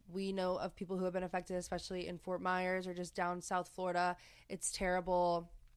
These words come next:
If you guys have seen any pictures or videos, it's awful. Um, and then also in the show notes, we'll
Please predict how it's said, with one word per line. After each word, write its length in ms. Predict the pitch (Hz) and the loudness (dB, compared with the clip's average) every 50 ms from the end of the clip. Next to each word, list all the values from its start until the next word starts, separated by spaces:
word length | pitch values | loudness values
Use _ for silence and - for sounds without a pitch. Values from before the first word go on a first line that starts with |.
| - - - - - - - | -20 -20 -20 -20 -20 -10 -6
If 80 | 185 | -4
you 80 | 190 185 | -2 2
guys 180 | 180 175 175 180 | 2 2 2 0
have 100 | 180 170 | -4 -6
seen 160 | - 185 175 | -6 -4 -4
any 200 | 170 175 175 165 | -2 -2 -4 -4
pictures 340 | - 175 160 - 185 165 170 | -4 -6 -8 -6 -8 -6 -6
or 80 | 170 | -6
videos, 340 | 156 165 160 165 165 160 160 | -6 -4 -2 -2 -2 -2 -2
it's 140 | 165 - - | -4 -8 -4
awful. 380 | - 170 165 - 170 165 165 - | -4 -4 -4 -2 -4 -4 -2 -2
Um, 220 | - 170 165 165 165 | 0 -2 -2 -2 -4
and 140 | 175 175 | -4 -4
then 180 | 170 170 170 - - | -4 -4 -6 -6 -2
also 320 | - 190 196 - - 202 196 | -2 -2 -2 0 -2 -2 -2
in 60 | 190 | -2
the 60 | 190 | -4
show 200 | 175 - 196 185 | -4 -4 -4 -2
notes, 260 | 180 175 180 - - | -2 -2 -4 -4 -2
we'll 320 | 185 180 175 175 175 - | 0 2 2 2 0 -2